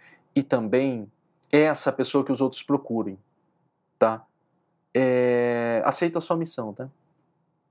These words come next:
Aceita a sua missão. Algumas pessoas não querem escutar os problemas. Às vezes, é, tem uma pessoa que me escuta aqui, eu não vou falar. <laughs> Não vou falar o nome. Mas tem uma pessoa que já conversou comigo sobre isso.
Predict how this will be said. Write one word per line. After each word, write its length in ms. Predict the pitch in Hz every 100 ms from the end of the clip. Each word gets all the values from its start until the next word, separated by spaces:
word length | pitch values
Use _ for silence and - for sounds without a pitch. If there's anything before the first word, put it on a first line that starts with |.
| _ -
Aceita 280 | - 135
a 40 | 135
sua 120 | 143
missão. 380 | 139 - 95 95 - - _ _ _ _ _ _ -
Algumas 360 | 127 147 165
pessoas 300 | 165 139 143
não 100 | 160
querem 200 | 160 156
escutar 280 | 151 - 147
os 120 | 135
problemas. 420 | - 143 120 110 117
Às 140 | 135
vezes, 160 | 143 - _ _ _ _ _ - - 160 -
é, 120 | - - _ - 151
tem 100 | 139
uma 120 | 139
pessoa 280 | 135 - 131
que 60 | -
me 80 | 143
escuta 300 | 135 - 135
aqui, 100 | 131
eu 60 | 156
não 60 |
vou 120 | 151 151
falar. 420 | 135 117 98 - - - -
<laughs> 300 | - - 294
Não 60 | 233
vou 120 | 220
falar 240 | 233 202
o 60 | 160
nome. 340 | 160 147 117 - - - -
Mas 120 | 139
tem 100 | 175
uma 60 | 170
pessoa 280 | 156 175 156
que 60 |
já 100 | 160
conversou 400 | 156 147 135 175
comigo 460 | 165 123 131 135 110
sobre 300 | - 98 98
isso. 420 | 131 139 - -